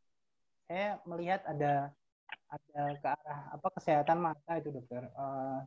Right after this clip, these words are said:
contoh utamanya yang stereoskopi. Jadi untuk melihat, eh, mikroskop begitu harus baik, eh, stereoskopinya untuk me-, penentuan, apa, binokular mata kanan dan kiri tidak ada yang ter-, eh,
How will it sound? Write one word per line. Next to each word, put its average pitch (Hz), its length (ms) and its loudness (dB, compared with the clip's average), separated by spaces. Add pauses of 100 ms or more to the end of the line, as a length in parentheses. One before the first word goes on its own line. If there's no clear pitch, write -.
(120)
contoh 151 400 4
utamanya 160 560 -2
yang - 80 -10
stereoskopi. 151 720 -2
Jadi 135 240 -2
untuk 147 240 -2
melihat, 143 400 0 (640)
eh, 139 400 -2
mikroskop 156 640 2
begitu 165 560 -4 (160)
harus 135 400 -8
baik, 143 400 -6
eh, 135 240 -8
stereoskopinya 127 880 -6
untuk 120 240 -8
me-, 127 240 -10 (480)
penentuan, 135 720 -2
apa, 190 260 -2
binokular 147 600 2
mata 139 420 -4
kanan 143 240 0
dan 139 160 -2
kiri 135 240 -2
tidak - 220 -12
ada 127 80 -4
yang 131 160 -4
ter-, 135 240 -10
eh, 127 420 -4